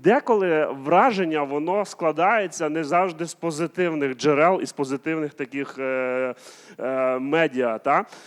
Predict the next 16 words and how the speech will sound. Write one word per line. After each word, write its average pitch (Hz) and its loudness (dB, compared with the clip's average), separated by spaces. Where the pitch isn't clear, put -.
А, 151 8
і, 202 2
м, 175 2
над 185 0
цим 277 -2
навіть 208 2
попрацювала 180 0
ціла 180 -2
країна, 170 -4
щоб 131 -10
дещо 165 -4
його 156 -2
зіпсувати. 139 -2
І, 175 2
е, 202 6
на, 185 0